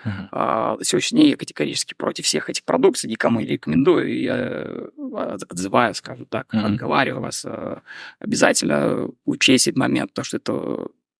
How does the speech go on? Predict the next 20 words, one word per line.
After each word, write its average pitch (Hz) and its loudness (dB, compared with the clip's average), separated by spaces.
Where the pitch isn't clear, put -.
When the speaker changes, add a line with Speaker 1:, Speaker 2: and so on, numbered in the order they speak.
Speaker 2:
очень 165 0
сильно 135 2
вредит - -2
организму, - -2
фактически. - -6
Да, 127 0
это 113 -4
вопрос 143 -2
времени, 220 4
это, 123 -2
скажем - -4
так, - -8
мина - 6
замедленного - -2
действия, - -8
что - 2
произошло - -2
и 82 2
со 82 -2
мной. - 2